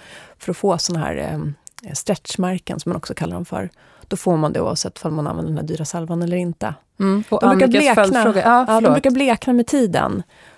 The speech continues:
Speaker 1: Ofta kan de bli ganska blålila, eh, och de uppträder i större utsträckning mot slutet av graviditeten när magen är riktigt stor. Eh, och sen så bleknar de med tiden och blir lite så här silverfärgade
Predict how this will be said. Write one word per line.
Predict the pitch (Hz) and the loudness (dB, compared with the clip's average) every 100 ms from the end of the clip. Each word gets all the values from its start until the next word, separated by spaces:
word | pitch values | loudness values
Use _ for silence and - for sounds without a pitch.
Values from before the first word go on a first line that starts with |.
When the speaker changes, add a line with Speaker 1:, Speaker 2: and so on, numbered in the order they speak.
| _ | _
Speaker 1:
Ofta | 233 - 233 | -12 -6 -2
kan | 220 | 2
de | 220 | 2
bli | 180 | 2
ganska | 175 160 165 | 0 -2 -2
blålila, | 170 208 180 156 165 247 226 156 151 67 160 - - | 2 2 4 4 4 4 4 2 0 0 -2 -8 -8
eh, | 170 170 170 | -6 -6 -6
och | 185 - - - | -8 -10 -8 -4
de | 185 185 | 0 2
uppträder | 180 - 185 165 165 | 0 -2 -4 -2 -2
i | 160 147 - - - 165 - | -2 -4 -6 -8 -10 -14 -16
större | - 180 156 143 | -6 -4 -2 -2
utsträckning | 135 - 165 - 165 | -6 -6 -10 -4 -4
mot | 156 | -4
slutet | - 196 - - | -4 -4 -4 -6
av | |
graviditeten | 151 156 165 151 165 - 160 | -6 -6 -8 -8 -8 -6 -6
när | 147 165 _ - | -6 -8 _ -4
magen | 165 156 160 | -2 0 -2
är | 151 | -4
riktigt | 160 - 160 | -8 -8 -8
stor. | - - 190 185 165 _ - - - - - | -8 -6 -6 -8 -12 _ -20 -20 -20 -20 -6
Eh, | 190 180 | -2 0
och | 175 196 | 0 -2
sen | - 170 | 0 -2
så | 156 175 | -2 -4
bleknar | 190 147 - | -4 -6 -4
de | 190 | -4
med | 156 160 | -4 -4
tiden | 208 180 - | -8 -8 -8
och | 170 | -8
blir | 185 | -10
lite | 165 - | -12 -14
så | - | -14
här | 160 | -12
silverfärgade | - 180 170 - 185 175 170 | -8 -8 -10 -12 -10 -10 -10